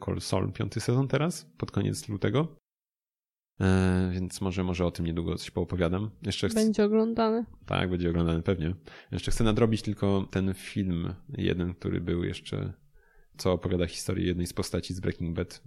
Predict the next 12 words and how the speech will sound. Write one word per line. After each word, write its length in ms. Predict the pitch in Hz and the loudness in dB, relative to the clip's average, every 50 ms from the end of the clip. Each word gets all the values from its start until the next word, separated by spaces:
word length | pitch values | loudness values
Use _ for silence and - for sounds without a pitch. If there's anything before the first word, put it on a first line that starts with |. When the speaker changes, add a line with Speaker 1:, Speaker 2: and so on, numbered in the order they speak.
| - - | -18 -14
Speaker 1:
e, 600 | 139 - - - - - - - - - - 107 - | -12 -10 -8 -8 -8 -8 -8 -8 -8 -8 -10 -12 -12
którego 300 | - - 101 98 101 98 | -6 -4 -2 -2 -2 -2
tytułu 260 | - - - 120 113 | -2 -4 -4 -2 0
teraz 180 | 104 101 95 - | 0 0 2 0
nie 60 | 104 | 2
pamiętam, 440 | - 95 92 87 87 - 87 90 92 - - | 2 2 2 2 2 0 -2 -4 -4 -4 -4
a 80 | 98 | -2
właśnie 200 | 92 90 - - | -2 -2 -2 -4
jeszcze 220 | 92 90 - - 98 | -4 -4 -2 -2 -2
on 100 | 92 87 | -2 0
mi 80 | 90 90 | 0 0
został 360 | 92 92 87 - 110 117 | 0 0 0 0 -2 -4